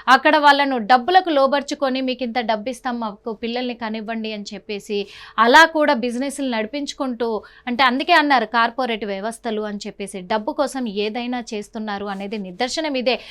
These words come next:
ఇప్పుడే బయటపడుతున్నాయి కదా, డా-, డాక్టర్లు అందరివి కూడా వాళ్ళ గుట్టు రట్టు అవుతుందంటారు కదా, డాక్టర్ల గుట్టు రట్టు మొత్తం బయటపడిపోతుంది, వాళ్ళ గూడు పుటానీలు బయటపడిపోతున్నాయి, వాళ్ళ స్కామ్లన్నీ బయటపడుతున్నాయి,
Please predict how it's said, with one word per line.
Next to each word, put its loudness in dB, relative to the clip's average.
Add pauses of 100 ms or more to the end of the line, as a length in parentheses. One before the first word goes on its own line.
(180)
ఇప్పుడే 6
బయటపడుతున్నాయి 6
కదా, 4
డా-, 6
డాక్టర్లు 6
అందరివి 2
కూడా 6 (280)
వాళ్ళ 6
గుట్టు 0
రట్టు 2
అవుతుందంటారు 0
కదా, -2
డాక్టర్ల 0 (220)
గుట్టు -6
రట్టు -2
మొత్తం -8
బయటపడిపోతుంది, -10
వాళ్ళ -6
గూడు -8
పుటానీలు -6
బయటపడిపోతున్నాయి, -8
వాళ్ళ -4
స్కామ్లన్నీ -4
బయటపడుతున్నాయి, -4